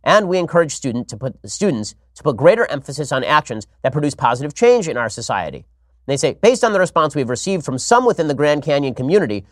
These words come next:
regarding the decision involving such high-profile speakers as Ben Shapiro, we've obviously disappointed and offended some of you.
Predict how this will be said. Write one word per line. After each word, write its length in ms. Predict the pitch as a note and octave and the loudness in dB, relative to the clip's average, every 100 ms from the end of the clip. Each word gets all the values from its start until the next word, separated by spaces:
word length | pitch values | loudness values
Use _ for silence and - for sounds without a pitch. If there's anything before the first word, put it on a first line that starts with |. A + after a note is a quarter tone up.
| _ C3+ | _ 0
regarding 400 | D3+ F3 G#3+ G3 | 4 6 4 -2
the 80 | |
decision 360 | D#3 - A2+ C3 | -4 -2 -4 -2
involving 380 | A#2+ C#3 D3 C#3 | 2 4 4 0
such 200 | C3+ - | -4 0
high-profile 500 | F3+ F#3 E3 B2+ C#3 | 2 4 2 2 0
speakers 320 | - D3 B2+ | -2 -4 -4
as 100 | B2 | -2
Ben 160 | A#2+ A#2 | -2 -2
Shapiro, 460 | C#3 F3+ D3+ C3+ _ - | -4 4 4 4 _ -2
we've 100 | D3+ | 2
obviously 480 | E3+ A3+ B3 G3+ G3+ | 4 4 2 -4 -4
disappointed 600 | D#3+ F3 C#3 B2 C3 B2 | -4 -6 -2 -4 -2 -4
and 120 | B2 | -2
offended 360 | B2 C3+ B2 A2+ | 0 0 0 0
some 180 | D#3+ | 0
of 80 | B2+ | 0
you. 160 | E2 | -4